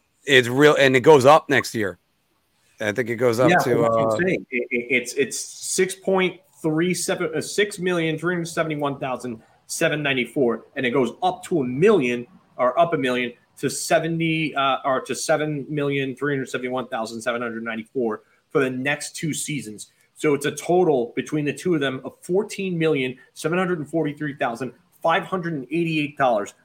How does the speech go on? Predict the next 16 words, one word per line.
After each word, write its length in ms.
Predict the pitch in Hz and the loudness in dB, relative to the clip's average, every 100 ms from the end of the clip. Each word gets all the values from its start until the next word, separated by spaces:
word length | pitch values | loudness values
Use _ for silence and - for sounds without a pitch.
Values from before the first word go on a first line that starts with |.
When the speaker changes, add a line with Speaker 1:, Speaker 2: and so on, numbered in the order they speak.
| _ | _
Speaker 2:
of 180 | 139 - | -10 -10
cap 400 | - - 131 - | -20 -6 -4 -4
space 380 | - 101 104 - | -8 -8 -8 -10
eaten 320 | 139 120 143 135 | -6 -6 -4 -4
up 220 | 95 - _ - | -4 -8 _ -2
by 100 | 120 | -2
two 360 | - - 202 190 | -4 -6 -6 -6
players 400 | - 226 156 147 - _ | -2 2 2 0 -8 _
that 220 | 117 110 - | 0 0 0
aren't 360 | 147 156 156 156 | 2 2 0 -2
even 220 | 156 156 | -2 0
on 160 | 147 | 0
your 140 | 143 135 | 0 -2
roster. 460 | 117 - - - _ _ _ _ _ 107 | -2 -6 -14 -20 _ _ _ _ _ -8
That's 400 | 127 123 107 - - | -2 -2 -2 -10 -14
terrible. 400 | - 113 - | -4 -4 -4